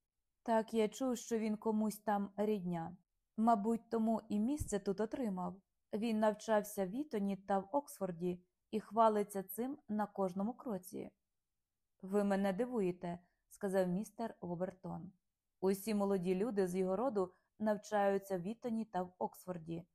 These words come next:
вже кілька століть. Я думаю, він не бачить в цьому нічого надзвичайного.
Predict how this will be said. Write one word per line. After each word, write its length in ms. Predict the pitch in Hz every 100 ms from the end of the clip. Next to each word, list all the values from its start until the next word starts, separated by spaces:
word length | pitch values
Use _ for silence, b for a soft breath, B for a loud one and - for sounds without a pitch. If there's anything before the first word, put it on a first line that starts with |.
| _ _ -
вже 220 | 202 196
кілька 380 | 190 185 180 180
століть. 520 | - 277 226 180 _ _ _ _ _ _ -
Я 260 | 202 233
думаю, 580 | 196 302 302 214 185 180 -
він 320 | 208 208 208
не 120 | 208 202
бачить 420 | 196 202 190 -
в 80 | -
цьому 400 | - 262 233 190
нічого 520 | 196 196 - 196 196
надзвичайного. 1040 | 190 185 190 226 226 180 180 175 175 -